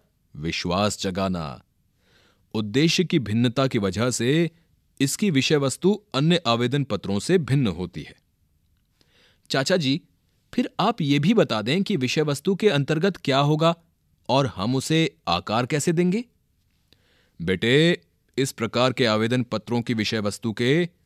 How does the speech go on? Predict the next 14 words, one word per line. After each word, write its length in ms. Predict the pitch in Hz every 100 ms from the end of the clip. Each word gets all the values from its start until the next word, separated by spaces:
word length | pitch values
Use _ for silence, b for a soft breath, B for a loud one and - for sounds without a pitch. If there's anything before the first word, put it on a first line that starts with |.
| -
मुख्यतः 520 | 95 - 110 98 113
चार 340 | 180 - 113 107
हिस्से 240 | 104 92
होते 280 | 80 87 92
हैं। 180 | 76 - _ _ _ _ _ _ _ _
पहला 320 | 85 92 113 123
हिस्सा 480 | 113 - 120 160
भूमिका 520 | 185 95 98 113 117 113
का 120 | 110
होता 360 | 104 107 120
है, 220 | 107 80 - _ _ _ _
जिसमें 280 | 104 - 110
उम्मीदवार 580 | 95 101 117 131 165 101 _ _ _ 71
विज्ञापन 800 | 87 82 87 82 85 123 196